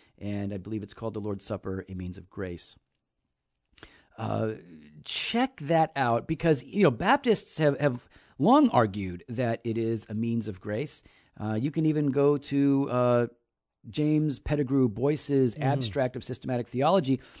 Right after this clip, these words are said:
Speaker 1: read him on sanctification, and he'll argue that, well, sure, the Lord's Supper is a means of grace. It,
Speaker 2: Yeah.
Speaker 1: it's, we are sanctified as we receive it by faith.
Speaker 2: And let's, uh, you know, reading from the
Speaker 1: Yeah, hit
Speaker 2: sixteen eighty-nine,
Speaker 1: it up.
Speaker 2: chapter thirty, paragraph seven. Uh, "Were the receivers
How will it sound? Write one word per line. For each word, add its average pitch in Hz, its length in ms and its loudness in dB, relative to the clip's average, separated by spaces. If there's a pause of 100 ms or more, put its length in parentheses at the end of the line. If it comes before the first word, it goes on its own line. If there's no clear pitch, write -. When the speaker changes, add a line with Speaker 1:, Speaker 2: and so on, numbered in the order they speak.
(120)
Speaker 1:
read 160 160 6
him 151 120 6
on 135 100 4
sanctification, 143 680 0
and 139 100 2
he'll 156 180 2
argue 208 360 2
that, 165 160 0
well, 160 120 -4
sure, 220 280 -4
the 151 80 -4
Lord's 135 240 -4
Supper 139 280 -6
is 131 100 -6
a 127 40 -2
means 123 280 -2
of 117 120 -10
grace. 123 380 -6
It, 113 60 -6
Speaker 2:
Yeah. 104 160 -4 (320)
Speaker 1:
it's, - 260 -8
we 127 140 2
are 131 80 0
sanctified 127 760 -4
as 117 160 -4
we 123 100 -6
receive 117 540 -6
it 101 260 -12
by 95 200 -10
faith. 190 320 -2 (220)
Speaker 2:
And 139 160 -8
let's, 143 240 -10
uh, 143 260 -10
you 147 120 -16
know, 135 140 -14
reading 175 400 0
from 147 200 -4
the 135 40 -4
Speaker 1:
Yeah, 127 40 -4
hit - 20 -6
Speaker 2:
sixteen 156 400 -4
eighty-nine, 131 280 0
Speaker 1:
it 160 100 2
up. 147 80 4
Speaker 2:
chapter 147 200 -6
thirty, 123 420 -6 (140)
paragraph 131 380 -6
seven. 101 400 -6 (840)
Uh, 110 200 -2
"Were 156 220 4
the 240 100 2
receivers 135 600 0